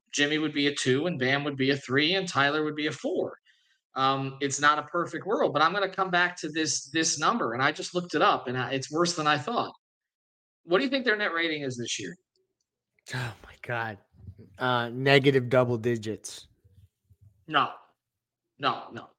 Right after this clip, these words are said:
Speaker 1: If it was that, we're talking about a lottery team. What, what do you, what do you, their over-, no, I'm, I'm talking about their overall team net rating.
Speaker 2: Oh, I'm sorry. I thought you meant the three, the three co-, the
Speaker 1: Oh, no, well,
Speaker 2: three-man
Speaker 1: that might
Speaker 2: lineup.
Speaker 1: be.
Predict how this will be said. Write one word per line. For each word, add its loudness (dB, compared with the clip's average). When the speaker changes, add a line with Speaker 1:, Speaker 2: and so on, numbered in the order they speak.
Speaker 1:
If -6
it 2
was -2
that, 6
we're -14
talking 0
about 0
a -6
lottery 2
team. -8
What, 0
what 6
do 0
you, -4
what 0
do -4
you, -8
their 2
over-, 4
no, 2
I'm, -4
I'm 0
talking 0
about 2
their -2
overall 2
team -4
net -2
rating. -8
Speaker 2:
Oh, 12
I'm 10
sorry. 8
I 10
thought 8
you 4
meant 6
the 0
three, 6
the 6
three 4
co-, 0
the -8
Speaker 1:
Oh, -8
no, 2
well, 6
Speaker 2:
three-man 4
Speaker 1:
that 2
might 2
Speaker 2:
lineup. -2
Speaker 1:
be. -8